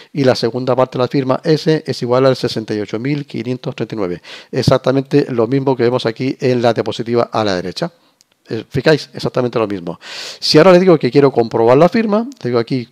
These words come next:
"Comprueba la firma con el software ExpoCrypt", ¿vale? Y me dice, "La firma es correcta. ¿Quieres ver un seguimiento de la firma?". Le digo que sí, y lo que me muestra en el seguimiento de la firma es básicamente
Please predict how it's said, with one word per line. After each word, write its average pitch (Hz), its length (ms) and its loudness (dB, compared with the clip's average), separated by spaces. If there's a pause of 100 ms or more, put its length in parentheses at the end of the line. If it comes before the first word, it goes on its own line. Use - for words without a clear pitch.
"Comprueba 127 420 2
la 123 140 2
firma 151 260 -2
con 110 160 -8
el 104 80 -6
software 127 280 2
ExpoCrypt", 202 440 -2 (460)
¿vale? 143 320 0
Y 147 80 -2
me 147 80 4
dice, 147 300 4
"La 120 180 2
firma 208 300 2
es - 80 -2
correcta. 110 460 -2 (920)
¿Quieres 170 300 4
ver 165 120 4
un 170 60 2
seguimiento 165 420 2
de 156 60 4
la 156 60 6
firma?". 139 400 -2 (100)
Le 110 80 -8
digo 131 220 4
que 190 100 4
sí, 233 300 0 (320)
y 139 100 -4
lo 120 140 0
que 127 100 -4
me 120 80 0
muestra 156 480 2
en 123 80 -6
el 113 80 -6
seguimiento 117 440 -4
de 135 60 4
la 135 60 4
firma 147 380 0
es 127 180 -2
básicamente 127 640 0